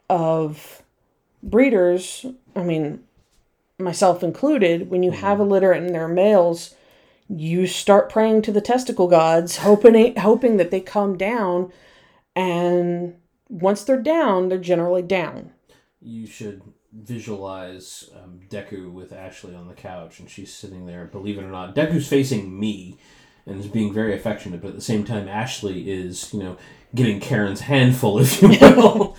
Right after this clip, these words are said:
Speaker 2: <laughs> trying to make sure that Deku has, you know,
Speaker 1: That there are
Speaker 2: two,
Speaker 1: two.
Speaker 2: two testicles. Ah,
Speaker 1: Because
Speaker 2: ah, ah. Sorry,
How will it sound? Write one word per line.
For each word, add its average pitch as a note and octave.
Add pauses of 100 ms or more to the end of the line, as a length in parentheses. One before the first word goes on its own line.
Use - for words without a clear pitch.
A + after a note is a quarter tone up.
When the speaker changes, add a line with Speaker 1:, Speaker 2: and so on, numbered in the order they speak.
(160)
Speaker 2:
<laughs> -
trying G#3
to F3+
make E3+
sure C#3+
that C3
Deku C#3
has, A#2
you C#3+
know, A2+ (120)
Speaker 1:
That -
there F#3+
are G#3+
Speaker 2:
two, G#3+
Speaker 1:
two. F#3+
Speaker 2:
two C#4+
testicles. B2 (340)
Ah, -
Speaker 1:
Because F#3+
Speaker 2:
ah, -
ah. A#2 (300)
Sorry, G2+